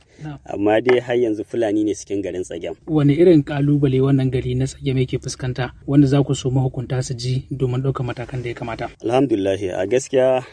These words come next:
Speaker 2: na ji daɗi wannan tambayar saboda, ah, kamar yadda ne bayani garin Tsagem tsohon gari ne. A idan aka duba lokacin da aka ma fara sarautar Tsagem, ba lokacin da aka fa garin ba, shekara ta dubu ɗaya ɗari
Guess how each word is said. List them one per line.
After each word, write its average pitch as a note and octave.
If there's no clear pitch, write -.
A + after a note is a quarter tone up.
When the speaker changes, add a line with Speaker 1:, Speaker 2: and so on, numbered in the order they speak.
Speaker 2:
na A#2
ji B2
daɗi B2
wannan B2+
tambayar G2+
saboda, F#2
ah, E2+
kamar A2+
yadda A#2
ne A#2+
bayani A2+
garin G#2
Tsagem G#2
tsohon G#2
gari F2+
ne. E2
A F2+
idan A2
aka B2+
duba G2
lokacin G#2
da G#2
aka G2
ma G2
fara G#2
sarautar F#2+
Tsagem, F2
ba F#2
lokacin G2+
da F#2+
aka F#2+
fa -
garin F2
ba, E2+
shekara F#2+
ta G2
dubu G#2
ɗaya G2+
ɗari -